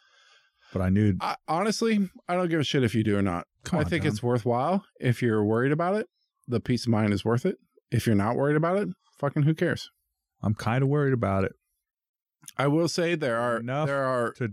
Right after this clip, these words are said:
Speaker 1: do s-, two hours of work. Maybe.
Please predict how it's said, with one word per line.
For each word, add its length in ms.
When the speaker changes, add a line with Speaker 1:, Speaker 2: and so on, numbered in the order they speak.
Speaker 1:
do 300
s-, 120
two 240
hours 260
of 80
work. 440
Maybe. 600